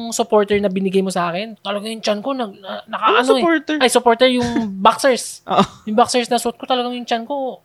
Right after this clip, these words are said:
Speaker 1: lumalabas eh. Ang sikip eh.
Speaker 2: Mm.
Speaker 1: And yun nga, syempre, nag-worry ako. Tas, sige, Sansan, tara.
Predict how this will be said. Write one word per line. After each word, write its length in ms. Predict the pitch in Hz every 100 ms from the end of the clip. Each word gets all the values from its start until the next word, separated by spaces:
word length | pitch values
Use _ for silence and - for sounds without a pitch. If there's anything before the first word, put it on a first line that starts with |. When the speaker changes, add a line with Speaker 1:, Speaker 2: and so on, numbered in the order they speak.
| _
Speaker 1:
lumalabas 540 | 214 226 226 226 269
eh. 80 | 233
Ang 80 | 226
sikip 320 | - 349 359
eh. 220 | 196 165 _ -
Speaker 2:
Mm. 480 | 202 190 175 175 180 _ _ _ _
Speaker 1:
And 240 | - 285 269
yun 220 | 285 330
nga, 80 | 269
syempre, 300 | 208 202 262
nag-worry 460 | 254 180 185 190 185
ako. 320 | 180 220 202
Tas, 160 | 175 - - 151 180
sige, 240 | 208 247
Sansan, 320 | 254 220 262 233
tara. 320 | 208 226